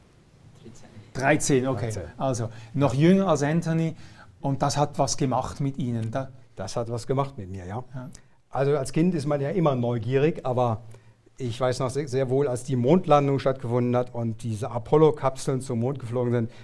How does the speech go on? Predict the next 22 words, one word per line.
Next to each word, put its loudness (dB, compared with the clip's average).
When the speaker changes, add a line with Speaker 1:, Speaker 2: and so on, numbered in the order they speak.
Speaker 3:
da 0
war 2
ich -6
so 2
fasziniert 0
davon. -4
Und -2
dann 0
habe 0
ich -2
gebohrt 8
und -2
wollte 4
das -2
alles -2
verstehen. 0
Ich -8
habe -4
zum -4
Beispiel -4
nicht 0
verstanden, 0